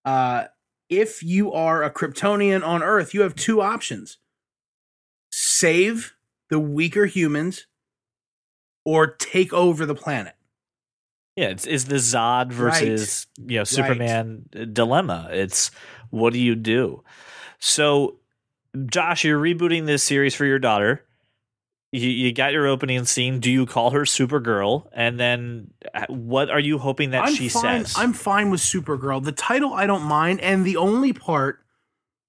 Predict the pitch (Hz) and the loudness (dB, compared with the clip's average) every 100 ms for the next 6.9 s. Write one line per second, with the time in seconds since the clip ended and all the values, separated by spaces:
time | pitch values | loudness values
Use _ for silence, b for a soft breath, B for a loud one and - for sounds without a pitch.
0 | _ 170 185 - 175 233 247 233 - 247 | _ -2 -2 0 0 2 2 0 0 0
1 | 226 214 156 143 165 190 185 - 202 233 | 2 0 -2 -2 0 0 -2 -2 0 0
2 | 208 139 123 127 b b 175 165 170 190 | 2 2 0 -6 b b 0 2 4 4
3 | 185 175 202 175 139 - b b b - | 2 2 2 2 0 -8 b b b -2
4 | 175 196 - 185 180 - 170 175 170 185 | 0 0 -2 0 2 0 -4 0 0 2
5 | 160 143 - 156 151 151 143 _ _ _ | 0 0 0 2 2 0 -2 _ _ _
6 | _ _ - 139 202 143 123 143 196 | _ _ -2 2 2 2 0 0 -4